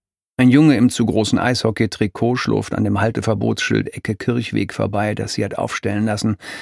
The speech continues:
Mit Daumen und Mittelfinger zieht er ein Kaugummi aus dem Mund und klebt es sorgfältig in das G von Umzug. "Oh, ist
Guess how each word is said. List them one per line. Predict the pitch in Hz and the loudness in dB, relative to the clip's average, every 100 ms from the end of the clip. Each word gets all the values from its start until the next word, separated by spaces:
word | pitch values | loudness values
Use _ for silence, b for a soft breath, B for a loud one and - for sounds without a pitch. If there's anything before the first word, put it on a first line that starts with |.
| B B B B | B B B B
Mit | - - | -6 0
Daumen | 110 120 123 | 2 4 4
und | 110 | 4
Mittelfinger | 117 127 110 - 117 110 98 - | 2 2 0 2 2 2 -2 -6
zieht | - 113 - | -4 -4 -4
er | 113 | -6
ein | - | -4
Kaugummi | 110 113 110 110 92 | 0 2 2 2 0
aus | 104 | -2
dem | 110 110 | 0 2
Mund | 123 131 B B B _ | 2 0 B B B _
und | - - | -6 0
klebt | 120 123 | 0 2
es | 107 - | 0 2
sorgfältig | 120 117 - 110 104 107 - | 2 2 0 0 0 -2 0
in | 104 | 0
das | 98 - - | -2 -6 -4
G | 113 110 104 - _ - | 0 2 0 -4 _ -6
von | 101 98 - _ | -4 -4 -6 _
Umzug. | - 107 90 - 104 - - _ _ _ _ _ B B B B B B B - | 2 2 2 -2 -4 -4 -16 _ _ _ _ _ B B B B B B B -4
"Oh, | 80 80 | -2 -2
ist | - - - | -4 -6 -8